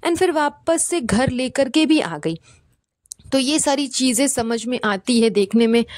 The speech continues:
लगती है कि हाँ, ये लोग अपने माँ बाप की केयर करते हैं, comparison to मैडम साहिबा। तो बस खैर यही सब थी इनकी नौटंकी इनके व्लॉग में।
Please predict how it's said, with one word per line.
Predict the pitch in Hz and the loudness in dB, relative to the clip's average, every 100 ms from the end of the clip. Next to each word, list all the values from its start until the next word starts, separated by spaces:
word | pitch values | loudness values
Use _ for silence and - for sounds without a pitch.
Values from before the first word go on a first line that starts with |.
| - - - | -18 -18 -6
लगती | 220 202 - 285 | -4 -4 -2 0
है | 277 | 0
कि | 277 269 | 2 0
हाँ, | 214 196 175 165 | 0 -2 -2 -2
ये | 202 202 233 | -2 2 2
लोग | 285 - | 2 -2
अपने | 262 254 | 0 2
माँ | 240 | 2
बाप | 220 233 | 0 -2
की | 269 240 | -2 -2
केयर | - 233 240 - | 0 0 0 -4
करते | 190 180 - 254 | -6 -4 0 2
हैं, | 233 269 277 - - - _ - | 2 0 -6 -18 -18 -20 _ -4
comparison | 240 220 233 214 220 262 294 285 269 | -2 0 0 2 2 0 -6 -2 0
to | 285 370 - _ - - | 0 -2 -8 _ -12 -2
मैडम | 180 180 170 180 | 0 0 0 0
साहिबा। | 175 - 156 113 - 160 _ _ - - - | -2 -6 -6 -8 -8 -12 _ _ -20 -20 -10
तो | 220 | -4
बस | 294 | -2
खैर | - 285 311 | -2 -2 0
यही | 254 285 | 0 -2
सब | 294 269 - | -2 -4 -2
थी | 285 | 0
इनकी | 233 226 226 262 | 2 0 0 0
नौटंकी | 226 208 214 220 262 | 0 -2 -2 -2 0
इनके | 220 196 240 | 0 2 0
व्लॉग | - 175 175 | 0 0 2
में। | 214 | 0